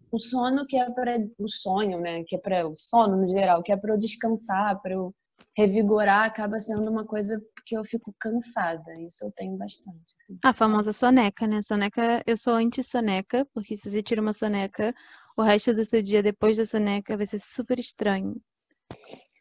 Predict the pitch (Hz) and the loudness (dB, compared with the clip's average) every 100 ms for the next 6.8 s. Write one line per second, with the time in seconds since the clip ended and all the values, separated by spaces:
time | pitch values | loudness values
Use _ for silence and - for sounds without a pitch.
0 | _ 311 196 - 262 330 359 254 208 294 | _ 4 4 6 6 6 6 6 2 0
1 | 277 208 233 220 233 226 233 247 175 190 | -2 -4 -2 2 2 0 -2 0 0 0
2 | 247 - 190 175 175 185 - 196 202 208 | -4 -4 -2 -4 -4 -8 -4 -4 -2 -4
3 | 214 - 190 165 170 170 185 226 196 190 | -4 -4 -4 -2 -4 -2 2 4 4 4
4 | - 214 214 214 214 185 202 247 311 - | 8 8 8 8 6 4 4 6 4 4
5 | 247 208 196 226 311 - 330 - - 302 | 0 2 0 -2 -4 0 0 2 6 10
6 | 302 285 262 247 202 233 233 | 10 10 6 2 4 4 6